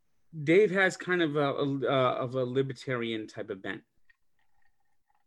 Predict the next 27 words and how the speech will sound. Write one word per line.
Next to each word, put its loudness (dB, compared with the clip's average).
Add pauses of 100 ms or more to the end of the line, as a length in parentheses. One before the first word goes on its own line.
(840)
And, -2
uh, -2 (2500)
I 2
really 2
don't 2
know 2
where, 0
uh, 0 (300)
Erica 0
stands -6
or, -6 (100)
uh, -4 (120)
or -4
Big -4
Cat, -4
but -12 (420)
I 2
do -2
know 0
Dave 0 (640)
has 0
given -2
his -4
opinion -6
sometimes, -4
like, -4
uh, -2